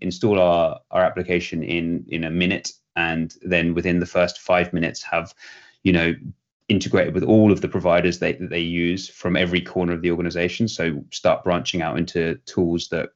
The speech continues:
customer service folks need to use or risk and compliance folks need to use. And then within the first, you know, week have defined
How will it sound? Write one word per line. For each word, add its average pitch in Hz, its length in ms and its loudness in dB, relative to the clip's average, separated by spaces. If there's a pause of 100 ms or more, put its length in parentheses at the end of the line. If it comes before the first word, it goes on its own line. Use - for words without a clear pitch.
customer - 320 -6
service 82 340 -4
folks - 320 -2
need 82 140 -4
to - 100 -8
use 80 400 -2
or 80 120 -8
risk 87 240 -4
and 92 100 -2
compliance 87 460 -4
folks 76 320 -10
need 87 140 -4
to - 120 -10
use. 82 380 -4 (640)
And 113 180 6
then 98 200 6
within 90 280 4
the 85 60 0
first, - 460 -2
you 104 100 -2
know, 85 220 -4
week 98 560 -2
have 90 340 -6
defined 90 640 -2